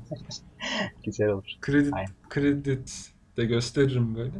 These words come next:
Speaker 1: Şey, ne o? Beraber çalışma işte.
Speaker 2: Collab-
Speaker 1: Collaboration.
Speaker 2: Ha, collaboration. Aynen.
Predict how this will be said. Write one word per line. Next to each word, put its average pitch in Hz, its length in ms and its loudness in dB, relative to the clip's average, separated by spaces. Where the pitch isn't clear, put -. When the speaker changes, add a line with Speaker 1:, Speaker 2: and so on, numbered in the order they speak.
Speaker 1:
Şey, 101 300 -2
ne 113 240 0
o? 123 100 -2
Beraber 104 400 4
çalışma 98 500 -4
işte. - 240 -8
Speaker 2:
Collab- - 60 -12
Speaker 1:
Collaboration. 104 800 2
Speaker 2:
Ha, 104 200 -2
collaboration. 110 960 -6
Aynen. 101 280 -4